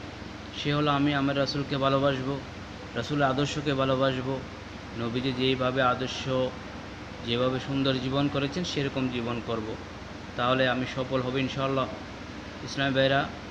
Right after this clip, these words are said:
আসুন আপনারাও একটা নিয়ত করেন, বই পড়ুন। Facebook-এ আসক্তি হয়ে পেজ, বেডরুমে বসে বসে পেজ, এই বইটি কিনতেও আমার দুই আড়াই ঘন্টা সময় লেগেছে, কষ্ট হয়েছে অনেক,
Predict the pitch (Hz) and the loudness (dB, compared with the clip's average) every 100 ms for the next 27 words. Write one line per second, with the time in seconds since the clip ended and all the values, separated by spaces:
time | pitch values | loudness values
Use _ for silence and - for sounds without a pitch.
0 | - - - - - - - - - 123 | -12 -12 -12 -12 -12 -12 -12 -12 -6 -4
1 | 135 143 131 120 - 123 127 131 123 127 | -2 0 0 -2 -2 0 4 2 0 -2
2 | 123 127 - 127 127 127 - - - - | -2 -2 0 0 0 -4 -10 -12 -12 -10
3 | - - - - 120 139 143 143 135 127 | -10 -10 -10 -6 0 2 2 2 0 0
4 | 113 - - - 131 139 139 143 143 147 | -4 -10 -12 -8 0 0 0 -4 -4 0
5 | 147 151 151 - - - - - 120 127 | 0 0 -2 -10 -12 -12 -12 -6 -2 -2
6 | 147 - 151 135 131 127 151 - - - | -2 0 2 2 2 0 -2 -8 -12 -12
7 | - - - - 135 147 147 - - - | -12 -12 -10 -2 2 2 0 -6 -10 -12
8 | - - 123 135 131 139 139 131 131 139 | -10 -2 4 4 4 0 2 0 0 0
9 | 135 131 135 135 127 127 - - - - | 0 0 -2 -2 -2 -2 -6 -8 -10 -10
10 | - - - - - 143 139 147 143 160 | -10 -10 -12 -8 2 2 4 2 2 -2
11 | - 147 147 156 151 151 139 131 139 131 | 2 4 4 4 2 2 2 2 2 0
12 | 135 127 - 120 127 135 131 127 131 131 | -2 -2 -6 -2 2 2 2 2 0 0
13 | 127 123 120 117 120 107 - - - - | -2 -2 -2 -4 -6 -8 -10 -12 -12 -12
14 | - - - - - 139 - 143 147 151 | -10 -12 -12 -8 0 0 2 0 0 2
15 | 143 135 | 2 2